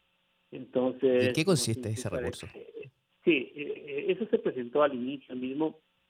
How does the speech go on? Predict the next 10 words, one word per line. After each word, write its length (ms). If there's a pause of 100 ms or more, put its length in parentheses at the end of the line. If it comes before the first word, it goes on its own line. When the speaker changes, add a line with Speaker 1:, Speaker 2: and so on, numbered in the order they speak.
(480)
Speaker 1:
cuando 300
ya 300
se 120
tuvo 240
una 580
decisión 580
inicial 380
favorable, 520
es 80
decir 280